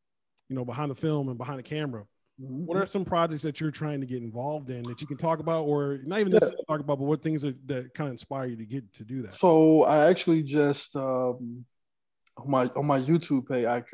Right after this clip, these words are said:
Speaker 2: I just created Protect Yourself at All Times YouTube page. And, um,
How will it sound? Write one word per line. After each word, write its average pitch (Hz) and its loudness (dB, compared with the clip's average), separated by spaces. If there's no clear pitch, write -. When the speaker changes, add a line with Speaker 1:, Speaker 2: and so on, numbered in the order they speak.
Speaker 2:
I 143 -2
just 156 -10
created 139 0
Protect 143 2
Yourself 143 0
at 131 0
All 131 4
Times 127 -2
YouTube 147 -4
page. 107 -4
And, 120 -2
um, 110 -6